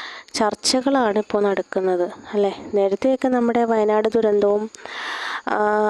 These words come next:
അതുമായി ബന്ധപ്പെട്ട ചാരിറ്റി, അതല്ലെങ്കിൽ അതിൻ്റെ, ഉം, ഫണ്ട് സ്വരൂപിക്കുന്നതിനെ കുറിച്ചൊക്കെയുള്ള ചർച്ചകളൊക്കെ ആയിരുന്നു. ഇപ്പോൾ ഇതാണ് ചർച്ച. അപ്പോൾ നമ്മുടെ വിഷയങ്ങളൊക്കെ,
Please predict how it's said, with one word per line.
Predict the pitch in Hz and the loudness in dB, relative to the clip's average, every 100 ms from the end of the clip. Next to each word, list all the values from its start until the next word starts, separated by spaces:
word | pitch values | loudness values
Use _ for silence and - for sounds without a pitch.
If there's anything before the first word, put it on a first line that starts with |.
| 214 220 | -2 -2
അതുമായി | 220 233 240 | 0 2 2
ബന്ധപ്പെട്ട | 247 226 220 220 - 214 214 208 208 202 - | 2 2 2 0 0 0 2 0 -2 -4 -2
ചാരിറ്റി, | 226 208 214 208 226 | 0 2 0 0 2
അതല്ലെങ്കിൽ | 214 208 208 208 208 208 214 | 4 4 4 4 4 4 4
അതിൻ്റെ, | 208 208 208 208 214 214 | 2 2 2 4 4 2
ഉം, | 202 202 202 202 - | 2 2 2 0 0
ഫണ്ട് | 208 202 214 | 2 4 2
സ്വരൂപിക്കുന്നതിനെ | 214 214 208 202 208 208 208 202 | 2 2 4 2 2 2 4 2
കുറിച്ചൊക്കെയുള്ള | 208 208 220 214 214 214 226 | 2 0 0 2 4 4 2
ചർച്ചകളൊക്കെ | 226 208 - 233 233 226 254 | 2 0 2 2 2 2 2
ആയിരുന്നു. | 220 233 247 220 180 - - - - - - | 4 2 4 2 0 -6 -18 -14 -12 -8 -6
ഇപ്പോൾ | 254 320 311 | 0 2 4
ഇതാണ് | 285 285 240 | 4 4 2
ചർച്ച. | 240 214 185 - - - - - - - 233 | 2 0 0 -4 -6 -8 -6 -6 -8 -4 -2
അപ്പോൾ | 226 294 - - - - - 247 | 0 0 -2 -12 -16 -18 -4 0
നമ്മുടെ | 247 277 | 2 4
വിഷയങ്ങളൊക്കെ, | 269 240 - 262 269 285 285 - 262 262 | 4 2 2 2 4 4 2 0 0 0